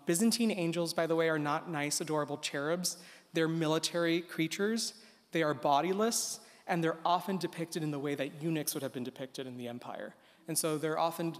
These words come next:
shown as very pale. Um, eunuchs were understood to prematurely gray and wrinkled,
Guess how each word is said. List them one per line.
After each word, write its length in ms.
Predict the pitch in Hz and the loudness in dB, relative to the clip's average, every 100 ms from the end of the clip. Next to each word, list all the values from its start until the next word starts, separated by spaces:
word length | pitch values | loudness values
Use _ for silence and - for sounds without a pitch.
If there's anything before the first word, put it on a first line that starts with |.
| - | -8
shown 340 | - 175 156 | -4 -2 -2
as 120 | 147 | -2
very 240 | 156 135 131 | -2 -2 -4
pale. 640 | - - 175 165 165 160 - - - - | -6 -2 0 2 0 -2 -8 -20 -20 -8
Um, 340 | 151 139 135 | -2 0 0
eunuchs 300 | 143 151 156 | -2 -2 -2
were 80 | 160 | -4
understood 400 | 147 143 - 147 | -4 -4 -4 -4
to 160 | - 139 | -2 -4
prematurely 600 | - 160 151 - 151 139 | -4 -6 -4 -4 -2 -2
gray 400 | 123 143 143 147 | -4 -2 0 0
and 160 | 135 135 | -2 -4
wrinkled, 420 | 143 156 151 | -4 -4 -6